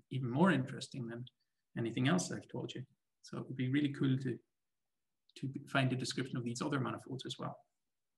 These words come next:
So here, uh, just to finish up,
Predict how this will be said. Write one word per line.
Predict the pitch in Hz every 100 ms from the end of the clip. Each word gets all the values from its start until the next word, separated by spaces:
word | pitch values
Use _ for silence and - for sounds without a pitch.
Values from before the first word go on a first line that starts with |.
| _ _ _ _ _ _ _ _ - -
So | -
here, | 156 208 208 196 - - 240
uh, | 151
just | 165 160
to | 147
finish | 156 135
up, | 233 233 -